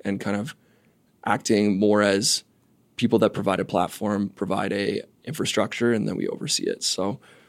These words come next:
we'll see how that goes. But ideally, that's what we'll continue to do in the future, because as I mentioned to you before, I see myself as a builder. I really like that early stage process.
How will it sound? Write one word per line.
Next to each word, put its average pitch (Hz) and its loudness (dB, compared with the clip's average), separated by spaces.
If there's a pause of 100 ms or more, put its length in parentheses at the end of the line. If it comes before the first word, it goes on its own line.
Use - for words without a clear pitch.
(460)
we'll 113 4
see 117 6
how 101 8
that 92 2
goes. - 0
But - 0 (300)
ideally, 113 6
that's 98 2
what 92 2
we'll 95 2
continue 104 -2
to - -2
do 95 0
in 95 -2
the 101 -6
future, 98 -2
because - -4 (300)
as 117 2
I 117 4
mentioned 104 4
to 110 2
you 98 4
before, 98 2 (260)
I 104 4
see 107 4
myself 104 4
as 104 -2
a 101 0
builder. 98 0 (120)
I 101 2
really 98 2
like 95 -6
that 104 -2 (100)
early 104 2
stage - -2
process. 107 -2